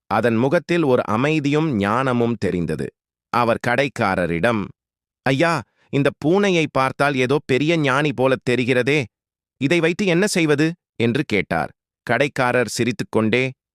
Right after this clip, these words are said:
"இது சாதாரண பூனை இல்லை ஐயா, இது களிமண் ஞான பூனை. நீங்கள் எந்த முக்கியமான முடிவெடுக்கும் முன் இதை ஒரு முறை தொட்டு,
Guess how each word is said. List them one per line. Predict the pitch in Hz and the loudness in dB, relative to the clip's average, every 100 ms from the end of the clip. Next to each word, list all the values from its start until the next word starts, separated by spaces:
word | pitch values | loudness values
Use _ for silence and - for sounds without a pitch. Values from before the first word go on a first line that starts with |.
| _ | _
"இது | 135 131 | -2 -2
சாதாரண | - 113 131 151 156 160 165 - | 0 0 0 2 2 2 0 -2
பூனை | 131 143 135 135 | -2 0 0 0
இல்லை | 117 123 131 | 0 2 2
ஐயா, | 107 104 104 92 _ _ - | 2 0 -2 -4 _ _ -4
இது | 127 113 | -2 -2
களிமண் | 127 131 151 139 139 - | 0 0 2 0 -2 0
ஞான | 113 110 131 131 - | 0 2 0 -2 -2
பூனை. | 113 107 101 - _ _ - | 0 2 0 -4 _ _ -6
நீங்கள் | 135 143 139 | -2 0 2
எந்த | 131 165 202 | 0 0 0
முக்கியமான | - - 160 151 151 160 | -2 -2 0 0 0 0
முடிவெடுக்கும் | 135 135 151 135 117 123 107 | 0 2 2 0 0 0 2
முன் | 135 135 - - - | 2 -2 -6 -18 -6
இதை | 131 139 143 | -2 0 2
ஒரு | 127 131 | 2 2
முறை | 127 156 151 | 2 0 0
தொட்டு, | 127 - 156 85 | -2 0 0 -2